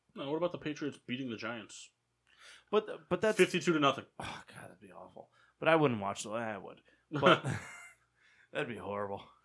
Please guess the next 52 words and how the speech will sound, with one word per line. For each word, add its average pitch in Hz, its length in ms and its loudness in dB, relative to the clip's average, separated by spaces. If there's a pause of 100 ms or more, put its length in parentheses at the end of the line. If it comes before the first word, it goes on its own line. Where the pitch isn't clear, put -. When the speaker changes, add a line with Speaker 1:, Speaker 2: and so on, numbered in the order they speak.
Speaker 2:
Imagine 208 280 -4
that 220 160 -2
fifty-two 175 520 -4
to 165 80 0
nothing. 113 260 -2
That'd 160 140 -8
be 196 120 -4
a 147 40 -4 (200)
terrible 135 440 -4
game. - 280 -14 (1000)
Speaker 1:
It's 170 140 -2
not 233 80 0
the 233 60 2
worst 233 180 2
matchup 226 260 2
I 214 100 8
could 131 140 -2
think 110 160 -4
of, 107 140 0
but 117 100 2
I'm 160 140 4
also 147 260 4
a 120 40 0
different 113 260 -4
fan 104 160 -6
of 98 100 -12
a 101 40 -14
different 101 260 -14
team, 98 100 -8 (120)
so. 190 100 2
Speaker 2:
But 196 100 6
really, 190 240 6
like, 156 380 4
the 151 100 -4
Cowboys 175 480 2
to 170 80 -6
me 165 120 2
are 135 100 2
gonna 131 240 2
be, 117 100 -6
I 131 140 -4
think 139 220 -4
they're 135 160 2
a 123 60 -2
serious 120 460 -4
team 113 240 -8
coming 110 240 -10
out 104 140 -6
of 101 60 -14
the 101 60 -14
East. 101 400 -16 (120)
Um, 113 400 -4